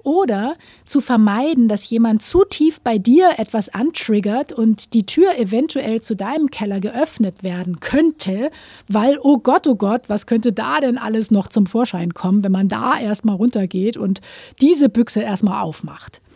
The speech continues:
Ne, und dann bist du die ganze Zeit eben in so einer inneren Vermeidungshaltung und angespannt.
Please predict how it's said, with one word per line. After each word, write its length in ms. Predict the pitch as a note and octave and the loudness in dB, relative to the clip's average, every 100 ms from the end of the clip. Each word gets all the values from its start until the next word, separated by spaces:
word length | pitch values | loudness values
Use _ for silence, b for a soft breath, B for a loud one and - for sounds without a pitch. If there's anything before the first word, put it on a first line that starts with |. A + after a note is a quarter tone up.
| b b b b - | b b b b 0
Ne, 80 | B3+ | 2
und 100 | A#3+ | 4
dann 80 | |
bist 180 | G#3 A#3 | 2 0
du 40 | G#3+ | -2
die 140 | G#3+ | -2
ganze 360 | G#3+ C#4+ - - | -4 -4 -4 -6
Zeit 400 | - A3 B3+ - | -4 -4 -4 -4
eben 260 | G#3 G#3 | -4 -4
in 100 | G#3+ | -4
so 100 | G3 | -6
einer 320 | G#3+ G3 F#3+ - | -6 -6 -6 -2
inneren 400 | A#3+ C#4 G3+ F#3+ | 0 2 0 -4
Vermeidungshaltung 1300 | - F3 E3 F3 B3+ D4 D4+ - - A#3 C#4+ D4+ D4+ | -4 -6 -4 -4 -2 -2 -4 -6 -6 -4 -2 -4 -4
und 200 | G3+ F#3+ - | -6 -8 -6
angespannt. 920 | F3+ B3+ C#4 - - B3+ C4+ F4 | 0 2 2 -4 -6 -6 -4 -6